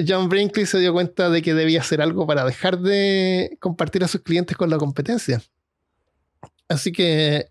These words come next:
y durante su estadía en California, había descubierto una nueva tecnología,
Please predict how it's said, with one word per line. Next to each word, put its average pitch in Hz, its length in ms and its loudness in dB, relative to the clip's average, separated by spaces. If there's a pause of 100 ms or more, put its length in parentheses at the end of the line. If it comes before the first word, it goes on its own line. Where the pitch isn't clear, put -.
y 165 80 2
durante 170 340 2
su - 100 -2
estadía 165 360 0
en 170 80 0
California, 170 680 0
había 170 240 2
descubierto 170 600 -2
una 160 180 0
nueva 180 380 0
tecnología, 185 760 -2